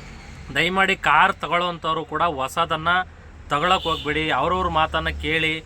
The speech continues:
ಈ ಡ್ರೈವಿಂಗ್ ಡಿಪಾರ್ಟ್ಮೆಂಟಿಗೆ ಬರೋಕ್ ಹೋಗ್ಬೇಡಿ. ಯಾಕೆ ಅಂತಂದ್ರೆ ಯಾರ ತಕ್ಕನ ಹೋಗಿ ಸಂಬಳಕ್ಕೆ ಕೆಲಸ ಮಾಡ್ಬಿಡೋಣ,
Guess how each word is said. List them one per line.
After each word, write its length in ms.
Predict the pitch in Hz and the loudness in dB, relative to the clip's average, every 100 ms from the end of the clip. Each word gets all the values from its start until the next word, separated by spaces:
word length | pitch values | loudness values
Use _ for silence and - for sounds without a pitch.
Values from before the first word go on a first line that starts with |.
| - - - | -14 -20 -12
ಈ 40 | 139 | -6
ಡ್ರೈವಿಂಗ್ 420 | 139 160 170 - | -2 -2 -2 -6
ಡಿಪಾರ್ಟ್ಮೆಂಟಿಗೆ 640 | 135 165 160 160 160 156 | -2 0 0 -2 -6 -6
ಬರೋಕ್ 220 | 139 151 | -2 -2
ಹೋಗ್ಬೇಡಿ. 300 | 151 135 139 | -2 -6 -6
ಯಾಕೆ 220 | 135 139 170 | -6 -4 -4
ಅಂತಂದ್ರೆ 540 | 165 180 170 165 165 - - - | -2 -4 -2 -2 -4 -10 -14 0
ಯಾರ 180 | 147 165 | 0 2
ತಕ್ಕನ 360 | 196 196 196 | 0 0 0
ಹೋಗಿ 360 | 196 190 196 196 | 0 -2 -2 -4
ಸಂಬಳಕ್ಕೆ 600 | - 160 180 190 196 185 | -2 -2 -2 -4 -4 -2
ಕೆಲಸ 260 | 160 156 | -4 -4
ಮಾಡ್ಬಿಡೋಣ, 480 | 190 180 165 165 147 | -4 -4 -4 -4 -4